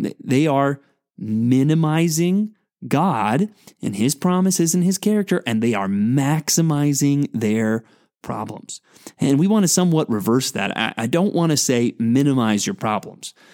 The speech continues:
because I, I don't want to act like the problems or the challenges that the Israelites faced or that you might face are not real.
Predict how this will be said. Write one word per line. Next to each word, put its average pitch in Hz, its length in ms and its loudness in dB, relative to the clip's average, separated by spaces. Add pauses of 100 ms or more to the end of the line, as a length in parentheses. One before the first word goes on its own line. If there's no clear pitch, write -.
(240)
because 135 560 0 (320)
I, - 320 -6
I 135 60 0
don't 156 220 2
want 156 140 4
to 139 80 -2
act 131 240 0
like 120 440 0
the - 340 -6
problems 127 680 0
or 110 60 0
the 104 100 -4
challenges 127 600 0
that 110 160 -2
the - 120 -2
Israelites 104 480 -2
faced 156 460 -2
or 107 80 -4
that 101 260 -8
you 123 340 0
might 160 280 0
face 139 280 0 (120)
are 117 160 0
not 120 260 0
real. 110 560 0